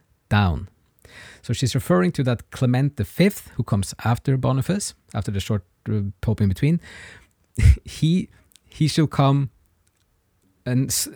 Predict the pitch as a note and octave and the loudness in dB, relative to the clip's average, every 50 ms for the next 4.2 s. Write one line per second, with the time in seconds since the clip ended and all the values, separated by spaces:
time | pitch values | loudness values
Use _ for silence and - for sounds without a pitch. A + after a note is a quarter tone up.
0 | - _ - - A#2+ D3 D#3+ - - - B2 A#2 A2 G2+ A#2 A#2 A2+ G#2 - A2 | -18 _ -4 0 2 2 2 0 0 -2 0 0 2 2 2 2 2 0 0 -2
1 | F#2+ - - - - - A#2+ A2+ G#2 - F2+ B2+ B2 B2 - - D3+ - - B2+ | -2 -4 -4 -6 -4 -2 0 0 2 2 2 2 2 0 0 0 0 0 0 -2
2 | C#3+ - - C3 - - - - - D3+ E3+ F3 C#3+ A2+ - A2+ A2+ A2+ A2 G2 | 0 0 -2 -4 -4 -6 -6 -2 0 0 0 0 0 -2 0 0 2 2 2 2
3 | G#2 - - A#2+ B2 G#2+ G#2 - - - - - B2 B2+ D3+ E3 - - - - | 0 0 2 2 4 4 2 0 -4 -4 -2 0 2 2 2 2 0 -2 0 0
4 | A#2 A2+ - | 0 0 -2